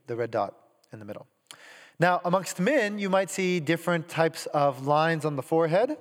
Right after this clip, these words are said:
Two vertical lines on the forehead means someone is a Vaishnava. Two, uh, horizontal lines means that they're a Shaiva. So Vaishnava is a, someone who practices bhakti to Vishnu.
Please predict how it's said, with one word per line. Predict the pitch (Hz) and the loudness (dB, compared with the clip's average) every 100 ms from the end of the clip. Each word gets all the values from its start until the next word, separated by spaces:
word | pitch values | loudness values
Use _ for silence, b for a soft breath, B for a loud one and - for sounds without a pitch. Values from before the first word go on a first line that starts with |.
| - - B B B B | -12 -20 B B B B
Two | - 220 175 | -2 -2 2
vertical | 170 180 180 180 | 2 2 2 2
lines | 165 170 180 170 | 4 4 2 0
on | 165 | 0
the | 151 | -2
forehead | - 170 170 190 233 220 | 0 2 4 2 2 -2
means | 170 160 | -4 -2
someone | 180 175 175 | 0 2 0
is | 160 | 2
a | 151 143 | 2 2
Vaishnava. | 143 147 139 113 101 - _ _ _ _ _ _ _ _ _ b b b b | 2 0 -4 -4 -4 -6 _ _ _ _ _ _ _ _ _ b b b b
Two, | - 190 185 | 0 0 0
uh, | 170 160 139 | 0 2 2
horizontal | 165 170 156 180 185 202 | 2 2 2 2 2 2
lines | 202 226 220 180 | 2 2 -2 -6
means | 160 165 165 | -2 0 0
that | 156 160 | 0 2
they're | 151 | 2
a | 139 | 2
Shaiva. | 131 156 160 175 262 277 - B B B | 2 2 4 4 2 0 -10 B B B
So | - 156 | 0 2
Vaishnava | 170 196 196 180 180 208 214 | 2 0 0 2 4 4 2
is | 156 | 0
a, | 160 156 156 | 2 2 0
someone | 170 165 | 0 0
who | 160 | 0
practices | 151 160 151 - 139 | 2 0 -2 -8 -6
bhakti | 120 151 - 170 160 | 0 0 0 -2 -2
to | - 143 | -2 -4
Vishnu. | 123 139 - 180 | -2 -4 -4 -6